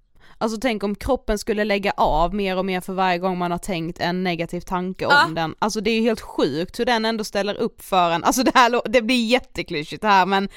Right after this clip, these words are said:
Speaker 1: tänk hur den ställer upp för en med tanke på hur man behandlar den i
Speaker 2: Ja,
Speaker 1: huvudet.
Speaker 2: i huvudet.
Speaker 1: Det är helt sjukt.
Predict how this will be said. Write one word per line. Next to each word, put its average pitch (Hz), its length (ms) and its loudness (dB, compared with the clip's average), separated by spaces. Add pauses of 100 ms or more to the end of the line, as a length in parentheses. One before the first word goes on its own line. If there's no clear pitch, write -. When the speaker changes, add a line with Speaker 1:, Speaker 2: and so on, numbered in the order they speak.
(140)
Speaker 1:
tänk 208 400 2
hur 269 80 2
den 311 180 4
ställer 254 340 2
upp 180 260 -4
för 190 300 4
en 175 240 2 (180)
med 214 200 0
tanke 233 380 2
på 214 120 -4
hur 208 140 0
man 190 200 2
behandlar 175 540 0
den 175 200 0
i 180 80 2
Speaker 2:
Ja, - 80 2
Speaker 1:
huvudet. 190 500 -2
Speaker 2:
i 185 40 -8
huvudet. 180 480 -16 (240)
Speaker 1:
Det 226 80 2
är 233 240 4
helt 196 1160 -2 (220)
sjukt. - 640 -6